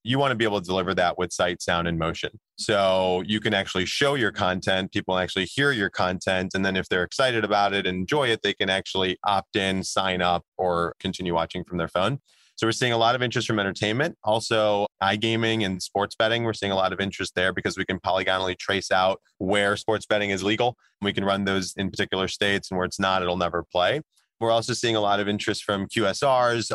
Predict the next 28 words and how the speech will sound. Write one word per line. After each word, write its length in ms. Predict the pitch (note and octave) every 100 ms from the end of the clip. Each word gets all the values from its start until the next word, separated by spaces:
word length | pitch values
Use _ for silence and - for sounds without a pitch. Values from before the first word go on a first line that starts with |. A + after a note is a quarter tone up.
| -
auto, 640 | G#2+ A#2+ A#2 A#2 A#2 A2 _ _ -
and 300 | C#3 C#3 D3+
truthfully, 500 | - D#3+ D#3 - E3
one 160 | D#3 C#3+
of 140 | E3
the 180 | D#3 D3
nuts 300 | C3 C3 A#2+
we 60 | B2
haven't 160 | A#2 A#2
been 100 | A2
able 140 | G2+
to 60 | G2
crack 260 | G#2+ G2+ G2+
is 140 | F#2
kind 140 | A#2
of 80 | A2+
that 220 | G#2+ F#2+ - -
business 400 | G#2+ G#2+ G#2+ -
enterprise. 680 | F#2+ G#2+ C3 C#3 E3+ - - _ _
It's 180 | G#2+ -
more 220 | C3+ C3
about 320 | A#2 A2+ G#2
the 80 | G2
consumer 800 | - G#2+ F#2 - G#2+ G2+ F2+ F2 F#2
that 200 | F#2+ E2
we're 120 | F#2
targeting 460 | F2 F#2+ F2+ F#2 F2+
here. 420 | F2+ F#2 A2 B2